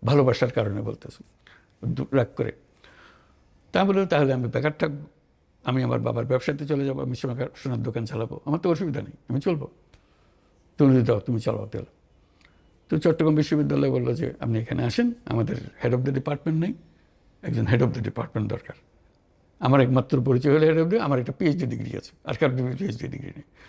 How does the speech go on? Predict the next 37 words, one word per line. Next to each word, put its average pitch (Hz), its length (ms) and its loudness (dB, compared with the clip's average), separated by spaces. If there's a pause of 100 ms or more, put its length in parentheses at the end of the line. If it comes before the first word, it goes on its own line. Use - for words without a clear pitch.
তো - 60 -4
আমি 185 100 0
head 180 120 4
of 180 80 2
the 175 100 0
department 175 400 -2
হয়ে 175 120 -2
গেলাম। 151 200 -8 (560)
আমি 120 180 2
মহা 117 260 4
উৎসাহে 185 380 0
লেগে 170 380 0
গেলাম 160 220 0
এই 143 60 2
ডিপার্টমেন্ট 139 480 -2
তৈরি 135 160 0
করার 135 220 -4
জন্য। 135 220 -10 (640)
উৎসাহের 139 380 4
কোনো 139 160 0
সীমা 143 260 2
নেই, 123 220 -6
বহু 135 260 6
কাজ 135 220 -2
করেছি। 135 280 -6 (1300)
তখন 175 240 2
এই 139 100 4
গ্রামে 120 300 0
গঞ্জে 117 260 -2
ঘোরা 117 200 0
শুরু 123 240 -2
করলাম 165 300 0 (560)
যে 131 120 0
মানুষের 120 400 0
কী - 120 -10
হয়। 113 140 -4
আমি 113 200 2